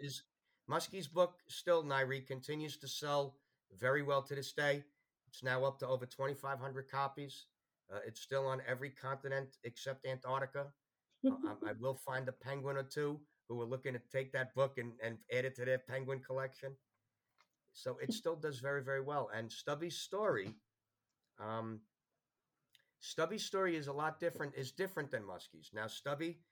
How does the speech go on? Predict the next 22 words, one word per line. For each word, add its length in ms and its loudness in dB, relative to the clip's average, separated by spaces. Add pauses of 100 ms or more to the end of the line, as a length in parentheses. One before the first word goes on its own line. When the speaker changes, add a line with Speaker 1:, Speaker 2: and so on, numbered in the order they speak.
(280)
Speaker 2:
like, 260 2 (180)
like 260 0 (160)
Muskie, 440 -2
Stubby 320 -2
was 200 -2
a 40 -6
stray 400 2
that 140 2
was 100 -6
brought 240 4
into 220 -2
the 60 -6
Monmouth 300 -2
County 300 -2
S 140 -4
P 180 -8
C 240 -4
A. 120 2 (800)
It's 500 -4
what 360 0
preceded 760 -4 (500)
that, 300 0